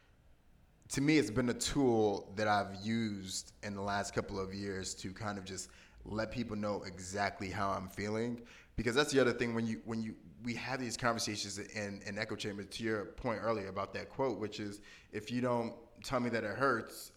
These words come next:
like, then I think you liked it." And so if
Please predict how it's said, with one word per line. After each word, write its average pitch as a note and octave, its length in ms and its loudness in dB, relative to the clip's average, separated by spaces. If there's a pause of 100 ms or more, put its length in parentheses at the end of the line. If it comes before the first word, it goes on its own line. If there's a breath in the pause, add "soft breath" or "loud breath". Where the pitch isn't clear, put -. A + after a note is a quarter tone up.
like, G#2 420 -6 (300 loud breath)
then A#2+ 160 2
I A2 80 2
think B2 280 0
you G#2 100 -4
liked C3+ 280 0
it." F2+ 300 -12 (260 soft breath)
And A2+ 100 -4
so A#2 400 6
if A2+ 440 0